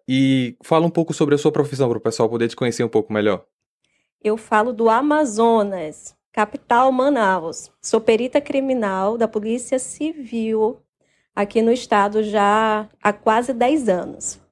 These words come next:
Speaker 2: E como perita criminal, Fábio, o trabalho é justamente esse:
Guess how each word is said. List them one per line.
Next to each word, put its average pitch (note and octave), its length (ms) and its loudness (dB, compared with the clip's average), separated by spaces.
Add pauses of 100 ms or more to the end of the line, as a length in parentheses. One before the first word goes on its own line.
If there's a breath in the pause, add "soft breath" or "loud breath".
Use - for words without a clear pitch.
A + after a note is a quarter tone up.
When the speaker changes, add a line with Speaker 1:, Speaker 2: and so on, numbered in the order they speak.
(640)
Speaker 2:
E C4 80 2
como C#4 300 0
perita D4+ 360 2
criminal, C4 640 2
Fábio, F#3 520 -2
o G3 40 -10
trabalho B3 440 2
é B3+ 60 4
justamente C#4+ 680 0
esse: - 480 -8